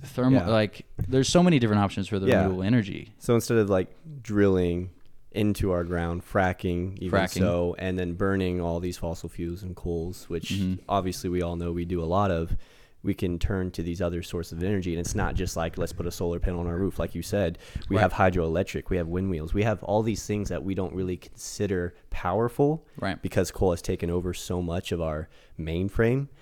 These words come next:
Speaker 2: But
Speaker 1: Right.
Speaker 2: they are in existence, and the more we popularize it, the more we can turn to these renewable energies.
Speaker 1: Right. I
Speaker 2: You know?
Speaker 1: remember when I was in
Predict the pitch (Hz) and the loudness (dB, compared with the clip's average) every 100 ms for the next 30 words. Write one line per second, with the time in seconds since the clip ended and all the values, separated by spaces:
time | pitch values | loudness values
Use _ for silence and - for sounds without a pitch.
0 | - - - - 92 85 101 104 120 110 | -20 -20 -12 2 2 4 4 4 6 6
1 | 101 95 98 92 90 104 - - 85 95 | 4 2 0 -2 -2 -4 -6 -8 -2 0
2 | 95 107 104 95 95 87 - 101 101 90 | 2 4 2 2 -2 -2 -2 0 0 0
3 | 85 80 87 82 - 90 87 85 82 - | 0 -2 -4 -4 -6 -4 -2 -2 -4 -6
4 | 82 80 92 - 98 98 90 82 82 80 | -8 -8 -10 -4 0 0 0 -4 -10 -8
5 | 80 92 - - 92 85 82 82 78 82 | -8 -10 -14 -8 -4 -4 -2 -4 -6 -10
6 | 82 95 127 143 - 135 143 127 117 110 | -12 -4 -2 -2 0 4 6 4 4 4
7 | 101 98 107 107 104 101 101 98 98 92 | 4 2 2 4 2 2 2 2 2 0